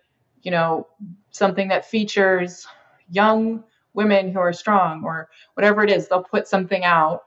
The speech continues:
And if you get their updates, you can always submit through Inktip.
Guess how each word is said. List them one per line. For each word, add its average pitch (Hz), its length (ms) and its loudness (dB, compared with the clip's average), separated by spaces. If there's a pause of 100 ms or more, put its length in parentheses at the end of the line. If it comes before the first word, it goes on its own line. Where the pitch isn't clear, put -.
(300)
And 170 300 0 (140)
if 185 180 -4
you 202 80 -2
get 220 300 2 (200)
their 175 440 2
updates, - 540 -2
you 196 100 -6
can 190 160 -6
always 190 480 2
submit 175 600 -4 (100)
through 165 240 -6
Inktip. 175 380 -6